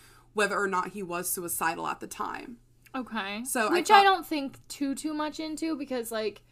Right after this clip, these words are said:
Speaker 2: people hide things all the time from the closest ones to them. But at the same time, it's like, there's no shame in being close with someone and not knowing.
Speaker 1: Yeah.
Speaker 2: You know what I'm saying? Like, I, I don't know. I don't, I,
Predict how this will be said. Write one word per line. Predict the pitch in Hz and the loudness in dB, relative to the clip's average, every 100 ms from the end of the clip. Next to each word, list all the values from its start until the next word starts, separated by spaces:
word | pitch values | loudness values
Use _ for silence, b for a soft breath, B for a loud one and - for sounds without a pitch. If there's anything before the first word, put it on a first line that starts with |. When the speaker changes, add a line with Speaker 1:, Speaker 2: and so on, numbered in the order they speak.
| b b b - | b b b -12
Speaker 2:
people | - 226 220 | -6 -6 -2
hide | 202 190 | -2 -2
things | 208 208 208 | -4 -6 -4
all | 196 | -4
the | 190 | -4
time | - 190 190 208 | -6 -8 -6 -6
from | 214 208 196 190 | -6 -8 -8 -10
the | 202 | -12
closest | - 196 190 196 | -8 -8 -8 -14
ones | 202 190 190 | -12 -10 -10
to | - 185 | -8 -6
them. | 190 208 254 285 B B B | -4 -4 -4 -8 B B B
But | 320 | -2
at | 320 | -2
the | 302 | -2
same | 320 294 | -2 -2
time, | 269 294 302 | -2 -2 -2
it's | 294 | -2
like, | 277 247 226 - - b b b - | 0 0 -2 -8 -20 b b b -6
there's | 240 294 | 0 0
no | 294 320 | 2 0
shame | - 262 240 247 254 233 - | 0 -2 0 0 0 -4 -4
in | 226 214 208 208 214 - 214 | -2 -2 -4 -4 -8 -10 -8
being | 240 226 | -4 -2
close | 220 220 208 226 | -2 -2 -4 -6
with | 220 | -8
someone | 220 208 | -6 -6
and | 202 196 | -6 -8
not | 180 - | -8 -8
knowing. | 208 196 190 - 85 - 247 - | -8 -8 -8 -12 -16 -16 -16 -10
Speaker 1:
Yeah. | 220 214 - - | -4 -2 -4 -10
Speaker 2:
You | 254 311 | 0 2
know | 311 | 4
what | 302 | 2
I'm | 302 294 | 0 -2
saying? | 302 294 302 311 | -2 -4 -4 -6
Like, | 269 262 - | -6 -6 -2
I, | 262 262 254 b b b b b | 0 0 -2 b b b b b
I | 277 | 6
don't | 349 320 | 8 8
know. | 247 | 8
I | 214 320 | 8 8
don't, | 370 - | 6 2
I, | - 294 311 | 6 6 6